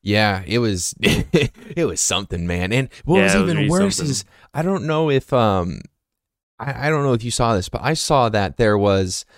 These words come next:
Speaker 1: uh, y-, whatever. So with, with electric and stuff, you know, of course you have to pay for electricity and whatnot. And then depending on where you're at, and, you know, sometimes, you know, it'll fluctuate a little bit, but for the most part, let's just say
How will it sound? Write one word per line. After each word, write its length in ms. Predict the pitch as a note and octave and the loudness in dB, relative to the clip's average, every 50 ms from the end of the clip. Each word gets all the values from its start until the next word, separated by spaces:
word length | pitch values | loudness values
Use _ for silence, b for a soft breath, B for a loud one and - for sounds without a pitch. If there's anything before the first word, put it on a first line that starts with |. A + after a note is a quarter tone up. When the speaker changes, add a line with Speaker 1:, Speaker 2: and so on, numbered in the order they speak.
| b b b b b | b b b b b
Speaker 1:
uh, 160 | G2+ A2 A2 F#2 | 0 0 0 0
y-, 260 | F#2+ D#3 E3 B2 A2 | 0 -2 -2 -2 -2
whatever. 920 | B2+ C3+ D#3 E3+ F3 F#3+ F#3 F3 E3+ D#3 D3 C3 A#2 G#2+ G2+ D#2+ - - _ - - | 0 2 4 4 6 4 4 2 0 0 0 0 0 0 -2 -4 -6 -8 _ -12 -8
So 240 | - - - E3+ D#3+ | -2 2 4 4 6
with, 300 | D#3 D#3 D3 D3 C#3 - | 6 4 4 2 0 0
with 180 | - C#3 C#3 B2+ | 0 2 4 4
electric 460 | A2+ G#2+ A#2 A#2+ - - A2+ G2 - | 4 4 2 0 0 -2 -4 -2 -2
and 120 | G2 F2 | -4 -4
stuff, 220 | - - G2+ G2 - | -2 -2 -2 0 0
you 60 | C3 | 0
know, 100 | G#2+ G#2 | 0 0
of 80 | G2 | 0
course 180 | - B2+ A2 - | 0 0 0 0
you 60 | A2 | 0
have 80 | G#2 - | -2 -2
to 80 | G#2 | -2
pay 200 | - - G2+ G2 | -2 0 0 2
for 120 | F#2 - A2 | 2 2 2
electricity 560 | G#2 G#2 G#2 - - G#2 F#2 - - F#2+ F#2 | 0 0 0 -2 0 -2 -2 0 0 -2 0
and 120 | F#2 F#2+ | 0 2
whatnot. 480 | F#2 F#2+ F2+ - F#2 F2+ F#2 F#2+ F2 - B B B B B B | 2 2 2 0 0 -2 0 -2 -2 -4 B B B B B B
And 140 | G#2 A2 | 0 2
then 100 | G#2+ G#2+ | 2 2
depending 440 | G2+ A2 - - C#3+ C3+ B2+ B2+ B2+ | 2 0 0 0 0 0 0 0 -2
on 140 | B2 A#2+ A#2+ | -2 -2 0
where 140 | A2 A2+ A2+ | 0 0 0
you're 220 | A2+ A2+ G#2+ - | 0 0 0 0
at, 340 | - G2+ G2+ G#2 G#2+ G2+ C#2+ | 0 0 2 2 2 2 0
and, 200 | F#2 G2 F#2+ G2 | -2 -4 -4 -2
you 120 | G2 G2 | -2 0
know, 380 | G2+ G2 F#2 F#2 F#2 F#2 F#2+ - | 0 0 2 2 0 -2 -4 -6
sometimes, 500 | - - - A2+ G#2 G2 A2 G#2+ G#2+ G2+ | -4 -4 -2 -2 -2 0 0 0 0 0
you 80 | G#2 G#2+ | 0 2
know, 140 | G2+ F#2+ G2 | 4 4 6
it'll 280 | G2 F#2+ G2 G2 G2+ | 6 6 4 4 2
fluctuate 500 | G2+ - - G#2+ G2 - - A2+ G#2 G#2 | 0 0 -2 -2 -2 -2 -2 0 0 2
a 40 | A2+ | 2
little 260 | G#2+ G2 F#2 F#2 F#2+ | 2 2 2 0 0
bit, 220 | E2+ - F#2 F2 F2+ | 2 2 0 2 2
but 120 | A2 A2+ | 0 -2
for 120 | - F3+ D#3 | 0 0 0
the 80 | B2 | 0
most 200 | G#2 G2 G2+ - | 0 0 0 0
part, 160 | - A#2+ A#2+ | 0 2 2
let's 120 | C#3+ - - | 2 2 0
just 160 | C#3+ - - | 0 -2 0
say 200 | - G#2+ G2+ G2 | 0 2 2 0